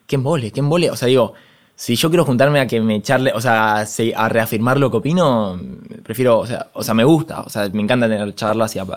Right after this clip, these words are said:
conversar, pero, o sea, para eso, digo, o sea, no solo que más allá de la idea que te vas a terminar cerrando y siempre opinar lo mismo y vas a, o sea, sesgo de confirmación sobre lo que opinás, eh, también digo,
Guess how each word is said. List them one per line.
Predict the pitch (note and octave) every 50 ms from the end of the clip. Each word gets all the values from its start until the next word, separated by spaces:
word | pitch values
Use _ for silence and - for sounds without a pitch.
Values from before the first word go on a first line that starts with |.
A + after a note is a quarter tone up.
| - - -
conversar, | - G2 F#2+ F#2 - - A2+ A#2+ C#3 - - - - - - - - - _ _ _ _ _ _ _
pero, | G#2+ G#2+ A2 G#2+ G#2 G2+ G2+ G2 G2 F#2+ F#2 F#2
o | - -
sea, | - -
para | - F#2 A#2 E3+
eso, | F#3 - - G2+ - - -
digo, | - A2+ A2 - - - - - _ _ _ _ _ _ _ _ _
o | - -
sea, | A2+ B2 A2+
no | B2
solo | B2 E3 D#3 C#3
que | B2 B2 A#2
más | A2 - G#2 B2 C3+ -
allá | A#2+ C3+ C3+
de | B2+
la | A#2
idea | A#2 B2+ B2 -
que | -
te | - A2
vas | A2 - A#2+
a |
terminar | - G#2+ G#2 G#2+ G#2+ A2+
cerrando | A2 - G#2+ A#2 A#2 B2 B2+ B2
y | A2
siempre | - A#2+ A2+ A2+
opinar | G2+ G#2+ G#2+ G#2+ G#2
lo | A2 G#2+
mismo | A#2+ B2+ B2+ B2
y | A2+
vas | G#2+ G#2 - A#2
a, | A2 G#2 G2
o | F#2 -
sea, | - F#2+ F#2+ G2+
sesgo | - - A2 G#2 A#2+ A2+
de | A2 G#2+
confirmación | A2 G#2 - G#2+ G#2 G2+ G#2 - A#2+ A2+ A2+ A2+
sobre | A2+ A2+ G2+ G2+
lo | G2 F#2+
que | F#2 F2+
opinás, | - - G#2 A2 A#2+ C#3 - - - - - - - - - - - - - - - _ _ _ _
eh, | - G2+ F#2+
también | F#2 F#2 G2+ B2+ C#3 C#3
digo, | C3+ C3 B2 A2 G#2+ G#2 G2+ F#2 F2